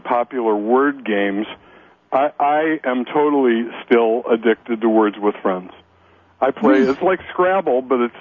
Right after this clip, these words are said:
Speaker 1: it's, uh, interactive with your friends or with strangers, and it's asynchronous. You make a move, and then you put your iPad away, and, you know, at some point, some,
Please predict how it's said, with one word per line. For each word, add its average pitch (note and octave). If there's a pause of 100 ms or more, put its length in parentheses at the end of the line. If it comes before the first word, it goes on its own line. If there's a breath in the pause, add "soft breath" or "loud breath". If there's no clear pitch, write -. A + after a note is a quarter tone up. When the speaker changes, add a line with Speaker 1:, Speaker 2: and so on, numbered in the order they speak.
Speaker 1:
it's, C3+
uh, A#2+ (460)
interactive E3
with D3+
your D#3
friends D#3
or E3
with C#3 (140)
strangers, B2+ (140)
and C3+
it's C3+ (840 loud breath)
asynchronous. F3 (160)
You A#2
make D3
a D#3
move, D#3+ (640)
and -
then C#3+
you D3
put -
your C3+ (120)
iPad C#3
away, B2+
and, C3
you D#3+
know, C3 (120)
at B2+
some E3
point, D#3
some, D3